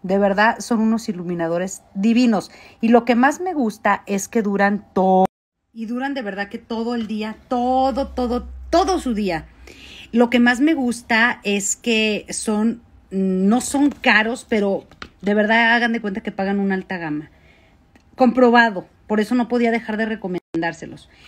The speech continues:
Y la mala noticia, amigas, ¿por qué tengo tres paletas lisa atascada? Y aparte aquí tengo dos en uso. Porque esta marca ya tiene añitos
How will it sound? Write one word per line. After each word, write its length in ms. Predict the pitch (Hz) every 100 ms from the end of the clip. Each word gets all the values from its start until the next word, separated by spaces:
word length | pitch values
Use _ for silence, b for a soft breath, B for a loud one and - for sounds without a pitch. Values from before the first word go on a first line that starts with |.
| B B B B
Y 160 | 302
la 140 | 320 269
mala 240 | 254 254
noticia, 560 | 254 233 240 226 - 214
amigas, 360 | 214 202 196 196 -
¿por 180 | 202 196
qué 120 | 240
tengo 320 | 247 233 226
tres 300 | 226 208 -
paletas 440 | 208 202 190 214
lisa 280 | 208 190 214
atascada? 580 | 208 190 - 185 190 202
Y 60 | 190
aparte 300 | 165 185 196
aquí 120 | 202
tengo 280 | 185 190 185
dos 220 | 180 -
en 120 | 185
uso. 340 | 165 - 214 285 B B B B B B B
Porque 240 | 233 226
esta 180 | 226 240
marca 420 | 233 220 220 226 208
ya 240 | 214 208
tiene 460 | - 214 202 202 -
añitos 720 | 185 185 190 - 190 233